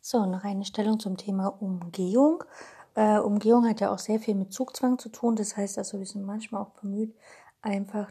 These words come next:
das Zugrecht auf unseren Gegner zu übertragen, ohne dass sich an unserer Stellung direkt was verändert. Und da schauen wir uns mal eine Stellung an. Weiß hat den König auf H fünf,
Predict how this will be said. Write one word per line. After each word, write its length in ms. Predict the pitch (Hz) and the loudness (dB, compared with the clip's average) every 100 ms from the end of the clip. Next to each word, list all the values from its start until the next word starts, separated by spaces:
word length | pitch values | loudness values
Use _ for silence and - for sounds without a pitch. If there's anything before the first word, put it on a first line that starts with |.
| _ | _
das 260 | 196 190 - | -8 -8 -6
Zugrecht 640 | 220 214 - 220 269 - | -6 -4 -2 -2 -2 -4
auf 100 | 220 | -6
unseren 360 | 208 190 202 190 | -6 -4 -4 -2
Gegner 360 | 196 247 240 | -2 -2 -4
zu 140 | 233 226 | -4 -6
übertragen, 680 | - 196 196 - 202 220 | -4 -8 -8 -6 -4 -2
ohne 340 | 202 196 202 196 | -2 -2 -4 -4
dass 200 | 196 190 | -6 -8
sich 260 | 202 - | -10 -10
an 100 | 196 | -12
unserer 420 | 175 220 240 247 220 | -6 0 0 0 -4
Stellung 400 | - 202 196 196 | -6 -6 -6 -6
direkt 280 | 196 190 | -8 -8
was 240 | - 180 - | -10 -12 -14
verändert. 500 | - - 202 240 285 - _ _ - - - - | -14 -6 -2 -2 -4 -10 _ _ -20 -18 -20 -4
Und 120 | 330 | 0
da 60 | - | 2
schauen 220 | - 220 | 2 2
wir 60 | 208 | 2
uns 120 | 208 | -2
mal 120 | 190 | -4
eine 120 | 185 | -4
Stellung 320 | 170 - 175 170 | -6 -6 -4 2
an. 140 | 269 - - - - - | 2 0 -20 -18 -12 2
Weiß 280 | 233 233 226 | 4 6 4
hat 120 | 220 | 0
den 120 | 196 | -2
König 380 | - 202 196 190 | 0 0 0 -2
auf 220 | 190 - | -4 -6
H 140 | 175 | -10
fünf, 420 | 170 277 370 466 | 0 2 2 -2